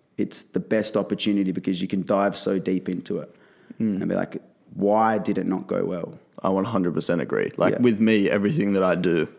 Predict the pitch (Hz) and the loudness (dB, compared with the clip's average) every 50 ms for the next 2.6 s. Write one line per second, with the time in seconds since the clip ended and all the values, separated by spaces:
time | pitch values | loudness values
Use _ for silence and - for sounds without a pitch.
0 | - _ _ _ - - 92 95 101 98 101 117 123 98 - - - - - - | -20 _ _ _ -2 0 2 2 4 4 4 4 4 2 0 -4 -10 -10 -10 -8
1 | - - 95 - 104 92 - - 101 98 107 135 160 196 - - - - - - | -6 -4 -2 -2 -2 -4 -4 -2 0 2 2 2 2 0 -4 -8 -18 -20 -20 -20
2 | - - _ - - 123 110 92 87 - - | -20 -20 _ -8 0 2 4 4 4 2 -2